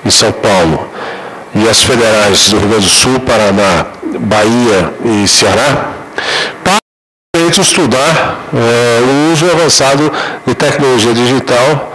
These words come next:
em arquitetura, eh, com foco no Minha Casa Minha Vida.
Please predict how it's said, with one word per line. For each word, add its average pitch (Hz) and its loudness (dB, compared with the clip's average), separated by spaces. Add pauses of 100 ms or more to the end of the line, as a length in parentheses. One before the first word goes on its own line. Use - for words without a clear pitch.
(260)
em 147 0
arquitetura, 135 0 (200)
eh, 156 2
com 160 0
foco 170 0
no 156 2
Minha 135 2
Casa 127 0
Minha 135 2
Vida. 82 -4